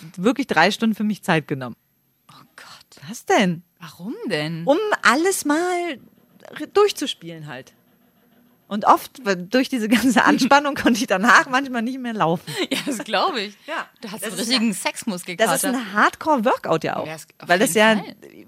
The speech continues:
Speaker 2: eben, und durch Pilates fühle ich mich so wahnsinnig daran erinnert jetzt, weil das ja auch immer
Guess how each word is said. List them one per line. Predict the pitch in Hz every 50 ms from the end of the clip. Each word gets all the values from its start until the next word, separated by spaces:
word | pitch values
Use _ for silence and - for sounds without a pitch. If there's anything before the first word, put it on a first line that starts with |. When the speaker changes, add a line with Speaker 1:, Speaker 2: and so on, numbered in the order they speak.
| - -
Speaker 2:
eben, | - 277 349 311 247 -
und | - 202 180 - _ _ _ _ _ _ _ -
durch | - 220 233 -
Pilates | - 240 180 165 185 233 - - -
fühle | - 294 240
ich | 240
mich | 254 254 208
so | 226 190
wahnsinnig | 165 175 247 269 285 277 247
daran | - 220 180 190 190
erinnert | 165 - - 247 330 311 220 160 -
jetzt, | - 180 262 - - -
weil | 170 180 180
das | 185 185
ja | - 202 175
auch | -
immer | 185 196 240